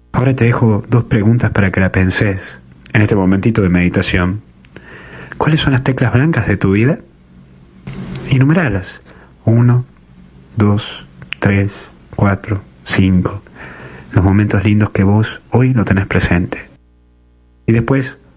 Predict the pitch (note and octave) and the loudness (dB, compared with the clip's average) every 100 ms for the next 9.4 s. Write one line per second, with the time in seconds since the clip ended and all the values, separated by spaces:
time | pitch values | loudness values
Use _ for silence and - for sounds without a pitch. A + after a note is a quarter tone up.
0 | _ - - F#3 F3+ D#3 C3 - A#2+ A#2 | _ -14 -4 0 2 2 2 2 0 0
1 | G#2+ - A2+ A#2 A2 F#2+ F#2 F#2 F#2+ A2+ | -2 -2 0 2 2 0 0 2 4 2
2 | D#3+ - - - - - - - - A2 | 0 -6 -20 -20 -20 -20 -18 -4 2 4
3 | A2+ C3+ A2 G2 G#2 - - - - - | 4 2 -2 -4 -10 -16 -20 -20 -20 -20
4 | - - - A2 A2 B2+ - - - - | -20 -6 0 4 4 2 -2 -12 -20 -20
5 | - - G2+ G2+ - - - - - - | -20 -4 0 0 -2 -12 -20 -20 -20 -10
6 | - G#2+ G2 - - - - - - - | -2 0 0 -4 -12 -18 -20 -20 -12 -2
7 | A#2+ B2 G#2 F#2+ - - - - F2 F2 | 0 0 0 -2 -6 -12 -2 0 2 0
8 | - - - - - - - - - G2+ | -2 -4 -10 -20 -20 -20 -20 -20 -4 0
9 | G#2 C#3 B2+ | 2 0 -2